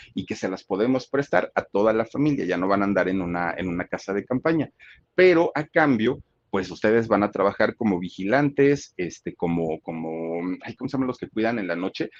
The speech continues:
Se me fue, este, ay, se me fue. No, no, no, no, no, lo-, los que andan, este, en la noche vi-, vigilando. Y, este, veladores, ¿no? Va-, van a trabajar, gracias, Omar,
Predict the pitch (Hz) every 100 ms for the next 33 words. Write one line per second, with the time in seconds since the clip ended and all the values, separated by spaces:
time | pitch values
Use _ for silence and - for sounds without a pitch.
0 | - _ - 90 85 - 110 107 - 95
1 | 87 - _ - 92 90 90 90 87 -
2 | - 151 139 _ - 82 80 87 87 _
3 | _ _ - 131 135 131 131 127 123 123
4 | 110 92 95 98 - 113 117 123 90 -
5 | 90 82 90 107 - 113 101 92 - 92
6 | 104 104 104 90 _ - - - 165 175
7 | 196 196 - 110 101 - _ - 95 92
8 | - _ 117 113 101 117 123 87 - 104
9 | 127 95 101 107 117 101 110 95 131 156
10 | 139 110 98